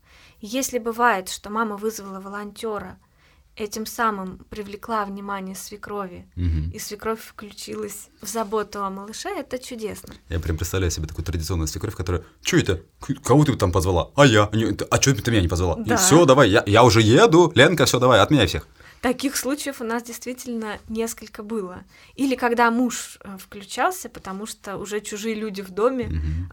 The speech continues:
Speaker 1: Но зачастую, когда мы обучаем наших волонтеров, мы даем им базовую рекомендацию какую? Главная мама — это мама. То есть не перетягиваем мы одеяло на себя.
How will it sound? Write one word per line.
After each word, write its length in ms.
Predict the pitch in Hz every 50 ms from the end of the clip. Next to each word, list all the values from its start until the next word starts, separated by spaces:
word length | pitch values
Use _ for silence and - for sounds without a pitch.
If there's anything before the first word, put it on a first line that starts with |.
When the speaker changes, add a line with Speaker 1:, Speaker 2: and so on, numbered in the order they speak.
| - -
Speaker 1:
Но 280 | 233 233 254 285 277 254
зачастую, 800 | 240 247 - - - - - - 330 370 370 330 254 220 214 - _ _ _ _ _ _
когда 320 | - 233 214 202 240 247
мы 140 | 247 240 220
обучаем 440 | 214 202 233 233 - 262 233 208 202
наших 340 | 196 196 196 - - - -
волонтеров, 500 | 202 196 190 196 - 285 349 415 392 285 - _ _ _ _ _ - - - - _
мы 140 | 226 220 247
даем 460 | 254 262 247 226 220 247 277 285 262 - _ _ _
им 260 | 247 254 262 254 - - _ _ _ _ -
базовую 840 | 190 220 220 247 247 233 233 233 214 214 220 214 208 202 196 - - _ _ _ _ _ _ _
рекомендацию 800 | - - - - 214 208 208 208 208 220 240 233 - - 220
какую? 560 | 214 - 226 226 226 - 214 196 185 170 170 - _ _ _ _ _ _ - - _ _
Главная 560 | 196 233 240 254 269 262 247 233 220 214 202 196
мама — 460 | 202 240 330 415 415 320 247 208 185 -
это 380 | 226 247 254 254 - 269 262 254 - - - -
мама. 640 | 208 214 247 269 269 254 220 185 180 175 - - - _ _ _ _ _ _ _ _ _
То 120 | - 233
есть 320 | 233 226 220 - _ - _ _ _ _ _
не 140 | 233 240 254
перетягиваем 840 | 254 262 240 240 226 - 254 269 330 330 294 269 240 226 220 214 214
мы 120 | 214 208
одеяло 560 | 208 - 214 190 190 190 208 220 262 277 254
на 120 | 240 226 226
себя. 520 | 226 - - 240 220 226 214 190 180 170